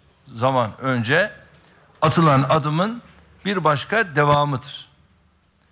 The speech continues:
Ne yazık ki burada jandarmamız da kullanılmıştır. Tabii burada gerek bu savcıyla ilgili,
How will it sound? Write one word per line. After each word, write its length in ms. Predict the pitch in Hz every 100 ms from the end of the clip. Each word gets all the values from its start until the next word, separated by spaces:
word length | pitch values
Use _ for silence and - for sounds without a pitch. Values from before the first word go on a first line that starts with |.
| _ _ _ _ 143
Ne 80 |
yazık 360 | 190 185 202 -
ki 120 | 175
burada 500 | 202 185 190 214 202 - _ _ _ _ _ - -
jandarmamız 920 | 101 147 175 180 190 185 196 214 160
da 80 | 214
kullanılmıştır. 960 | - 180 175 160 139 113 - - - - _ _ _ _ _ _ _ _ _ _ _ _ _ _ _ _ _ _ -
Tabii 460 | 196 190 185 160
burada 520 | 190 175 180 185 175 - 110
gerek 560 | 180 180 180 - - _ _ _ _ _ -
bu 80 | 170
savcıyla 600 | 185 175 147 190 165 139
ilgili, 440 | 117 107 98 90